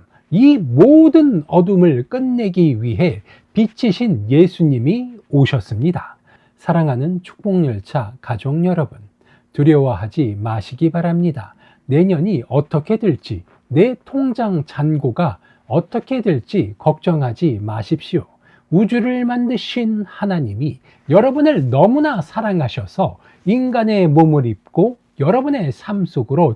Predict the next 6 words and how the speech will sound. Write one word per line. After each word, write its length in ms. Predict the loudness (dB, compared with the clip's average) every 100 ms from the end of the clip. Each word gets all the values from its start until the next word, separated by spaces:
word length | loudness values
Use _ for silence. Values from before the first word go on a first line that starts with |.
| _
뛰어드셨습니다. 1500 | 0 0 0 -4 -18 _ -6 -4 -4 -6 -6 -4 -4 -10 -20 _ _ _ _
그분이 560 | -2 0 2 0 2 2
여러분의 580 | 2 2 -2 -2 0 0
인생 580 | 0 -2 -4 -4 -4 -4
책임자가 880 | -8 -6 -4 -4 -4 -2 0 -2
되시겠다고 960 | 0 0 0 -2 -2 -2 -8 -2 0